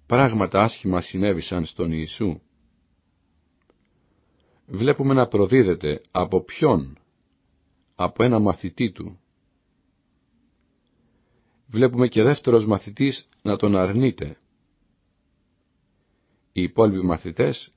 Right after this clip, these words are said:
φεύγουν και τον αφήνουν μόνο του. Αυτά έγιναν αιτία τα μεγάλης ατιμίας για το δεσπότη μας. Γιατί;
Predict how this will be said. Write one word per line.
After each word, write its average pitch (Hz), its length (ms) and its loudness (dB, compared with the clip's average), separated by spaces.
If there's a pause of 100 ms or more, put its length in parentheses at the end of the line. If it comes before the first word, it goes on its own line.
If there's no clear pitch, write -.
(240)
φεύγουν 92 520 -2
και - 120 -10
τον 87 160 -2
αφήνουν 92 480 -2
μόνο 98 280 0
του. 78 260 -14 (1700)
Αυτά 95 380 -2
έγιναν 92 320 0
αιτία 90 520 -2 (840)
τα - 260 2 (840)
μεγάλης 123 760 0 (500)
ατιμίας 90 960 -4 (760)
για 85 160 -6
το 85 100 -8
δεσπότη 80 460 -6
μας. - 400 -14 (1300)
Γιατί; 101 560 -4